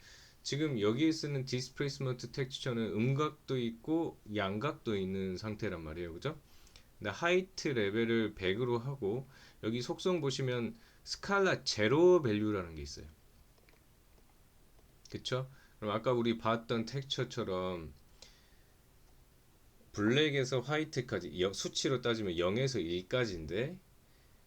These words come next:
제로 밸류가 영이면 우리 아까 요걸 손을 대지 않았죠? 음, 그 서피스, 지금 실제 지오메트리에 우리 모델링 해놓은 서피스 표면이 제로란 뜻이에요.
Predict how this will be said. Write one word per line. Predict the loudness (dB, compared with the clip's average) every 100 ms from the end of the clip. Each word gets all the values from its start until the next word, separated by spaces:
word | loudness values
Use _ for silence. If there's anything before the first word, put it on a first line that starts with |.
| -20 -12
제로 | -4 0 4 6 6
밸류가 | 4 0 0 -2 0 2
영이면 | 2 2 2 0 0 -2 -4
우리 | 0 2
아까 | 2 2
요걸 | 2 0
손을 | -2 -4 -2
대지 | 0 0 -2
않았죠? | -4 -6 -2 -2 -2 -6 -20 -16 -10
음, | -10 -10 -20
그 | -8
서피스, | 0 0 0 0 0 0
지금 | 0
실제 | 0 0 0 0 0
지오메트리에 | 0 0 2 2 0 -2 -4 -4 -2 0 2 2 2
우리 | 0 -2
모델링 | -2 2 2 2 -2
해놓은 | -2 -2 -2
서피스 | -2 -4 -4 -6 -6 -8
표면이 | -10 -8 -4 -2 -2 -4 -4 -8 -14 -20 -20
제로란 | -6 0 2 4 2 0
뜻이에요. | -2 -4 -4 -4